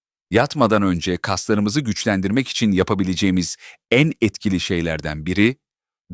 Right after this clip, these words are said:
doğru besinleri vücudumuza almak. Amaç,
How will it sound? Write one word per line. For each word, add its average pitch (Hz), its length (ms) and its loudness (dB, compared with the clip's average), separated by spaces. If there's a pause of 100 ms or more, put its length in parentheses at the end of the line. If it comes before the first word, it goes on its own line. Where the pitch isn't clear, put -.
doğru 107 340 4
besinleri 87 540 0
vücudumuza 87 580 -4
almak. 67 440 -14 (580)
Amaç, 98 420 0